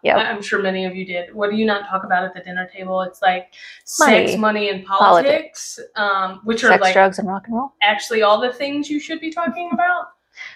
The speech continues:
Speaker 1: Right?
Speaker 2: Right? Like,
Speaker 1: You should.
Speaker 2: <laughs> so maybe
Speaker 1: Those
Speaker 2: that's a
Speaker 1: are
Speaker 2: whole nother episode.
Speaker 1: It is.
Speaker 2: Um,
Speaker 1: It is. Those forbidden topics.
Speaker 2: Those forbidden
Speaker 1: Ooh.
Speaker 2: topics. Ooh, I love
Speaker 1: That's a
Speaker 2: that.
Speaker 1: fun.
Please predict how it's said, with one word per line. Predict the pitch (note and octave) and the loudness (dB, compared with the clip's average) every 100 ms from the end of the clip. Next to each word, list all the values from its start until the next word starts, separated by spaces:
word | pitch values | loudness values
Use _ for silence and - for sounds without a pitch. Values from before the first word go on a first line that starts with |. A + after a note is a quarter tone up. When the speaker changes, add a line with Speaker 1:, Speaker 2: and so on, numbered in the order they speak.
| _ - | _ -6
Speaker 1:
Right? | - C#4+ - - | -2 -2 -6 0
Speaker 2:
Right? | A3 A3 | 0 2
Like, | A3 G3+ - - F#3 - - _ _ - | 0 -2 -6 -16 -16 -16 -18 _ _ -2
Speaker 1:
You | G#3 | 4
should. | A3 E3+ - | 6 4 -4
Speaker 2:
<laughs> | A3 | -16
so | - A3 - _ _ | -10 -10 -10 _ _
maybe | A3+ A#3 | -2 0
Speaker 1:
Those | G3+ | 6
Speaker 2:
that's | F#3 F#3 | 6 6
a | |
Speaker 1:
are | |
Speaker 2:
whole | A#3+ A3+ | 2 0
nother | G#3 G#3 | 0 -2
episode. | - - - D4+ D4+ - _ - | -8 -12 -8 -8 -8 -12 _ -6
Speaker 1:
It | F#3+ F#3 | 0 0
is. | - | 0
Speaker 2:
Um, | G#3 F#3+ F#3+ F#3 | 2 2 0 -6
Speaker 1:
It | - | -6
is. | F3 D#3 | -6 -4
Those | - F3 | 2 2
forbidden | - F3 E3+ E3+ | 4 4 4 2
topics. | E3 E3 - - - | 0 0 -2 -10 -8
Speaker 2:
Those | A#3 | -8
forbidden | A#3 A3+ F4 - | -6 -2 0 0
Speaker 1:
Ooh. | - | -2
Speaker 2:
topics. | G3 G3 - - - | -8 -12 -18 -20 -18
Ooh, | A#3+ G#3+ | -10 -8
I | |
love | F3+ G#3 | -8 -8
Speaker 1:
That's | - | -6
a | - | -6
Speaker 2:
that. | - | 0
Speaker 1:
fun. | - F#3 | 0 -2